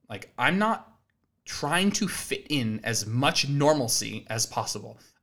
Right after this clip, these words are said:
I know I'm gonna have more calories soon. I know that not having the donut right now does not mean not having the donut ever. Like, I know that this is short term. I know that if I wanna make, um, and we'll get, I guess I can get to this now, but, like,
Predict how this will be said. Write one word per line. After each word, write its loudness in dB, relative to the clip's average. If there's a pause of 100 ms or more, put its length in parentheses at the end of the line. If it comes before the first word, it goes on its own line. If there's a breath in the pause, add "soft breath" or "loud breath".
(120)
I 4
know 6
I'm 4
gonna 4
have 4
more 4
calories 2
soon. -4 (100)
I 2
know 2 (260 loud breath)
that 2 (220 loud breath)
not 2
having 4
the 2
donut 2
right 2
now -2
does 2
not 2
mean 0
not 0
having 2
the 0
donut 0 (120)
ever. -4
Like, -8
I 0
know 4
that -4
this -4
is 2
short 2
term. -4
I -2
know 2
that 2
if 0
I 4
wanna 2
make, 0 (420 soft breath)
um, -2 (680)
and -4
we'll 0
get, -6
I 0
guess 0
I 2
can -2
get -2
to -8
this -4
now, 2
but, -4
like, -4